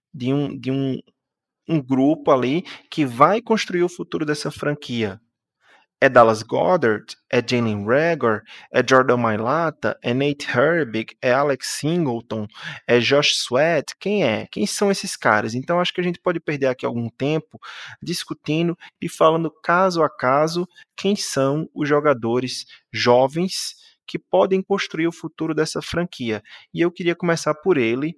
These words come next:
pelo Jalen Reagor, que pra mim, na minha opinião,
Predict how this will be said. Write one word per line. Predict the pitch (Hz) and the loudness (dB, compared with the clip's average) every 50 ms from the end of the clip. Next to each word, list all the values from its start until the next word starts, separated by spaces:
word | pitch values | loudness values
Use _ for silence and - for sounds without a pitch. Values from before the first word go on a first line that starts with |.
| _ _ _ _ _ _ - | _ _ _ _ _ _ 0
pelo | - 147 147 151 143 | 2 2 2 2 0
Jalen | 127 131 135 135 139 151 156 139 113 | 0 0 0 0 0 0 -2 0 0
Reagor, | 107 110 113 113 113 120 143 160 180 208 - _ _ _ _ _ - | 2 2 2 2 2 2 0 0 0 -4 -8 _ _ _ _ _ -20
que | - - | -18 -18
pra | 139 _ - 170 190 202 | -10 _ 4 6 6 6
mim, | 165 131 131 156 185 | 6 4 2 0 0
na | 190 160 | 0 0
minha | 139 139 139 147 | 0 0 -2 -2
opinião, | 147 - 160 156 147 127 117 113 123 - | -2 -4 -4 -2 0 0 0 0 -2 -4